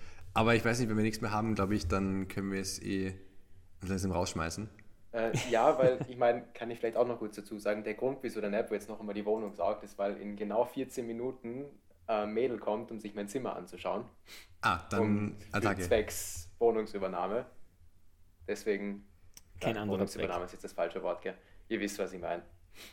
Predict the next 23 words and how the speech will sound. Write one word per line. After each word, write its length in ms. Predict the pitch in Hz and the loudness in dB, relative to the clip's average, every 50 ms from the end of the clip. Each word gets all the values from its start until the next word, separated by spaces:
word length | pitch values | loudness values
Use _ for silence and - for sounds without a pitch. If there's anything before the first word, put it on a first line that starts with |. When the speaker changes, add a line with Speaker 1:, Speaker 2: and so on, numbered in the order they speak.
| - - - - - - - - - - | -20 -20 -20 -20 -20 -20 -20 -18 -10 -2
Speaker 1:
Meinst 240 | 101 101 101 98 - | 0 0 2 2 -2
du, 40 | 110 | -2
es 60 | 104 | 2
wär 460 | 113 107 104 104 107 107 - - - - - | 2 4 4 4 4 2 -2 -12 -16 -10 -2
keine 200 | - 107 107 98 | 0 2 2 2
schlechte 240 | - 110 104 - | 2 0 0 0
Idee, 100 | 101 101 | 0 2
wenn 100 | 98 101 | 2 2
du 60 | 98 104 | 0 0
jetzt 60 | - | -2
auch 60 | 104 | 0
noch 60 | 104 | -2
ein 20 | 98 | -2
bisschen 180 | - - 95 | -2 -4 -4
zusammenräumen 440 | 90 - 90 92 95 92 90 90 92 | -4 -4 -2 -2 -2 -2 -2 -2 -2
kannst? 260 | 90 90 98 110 - - - - - - - - _ - - - _ - - - - - _ _ - | -4 -4 -4 -6 -8 -12 -20 -20 -20 -20 -20 -20 _ -20 -20 -20 _ -20 -20 -20 -20 -20 _ _ -4
Speaker 2:
Ja, 180 | - - 131 170 | 0 4 6 6
es 120 | 180 180 - | 6 4 2
ist, 200 | - - - - - - - - - - | -4 -6 -6 -12 -12 -16 -18 -16 -6 4
das 200 | - 139 147 - | 6 6 6 6
muss 180 | - 180 165 - | 4 0 0 0
ich 100 | 175 165 | -2 -2
sagen, 480 | - 123 113 120 147 156 175 175 170 | 2 4 6 6 6 6 4 2 0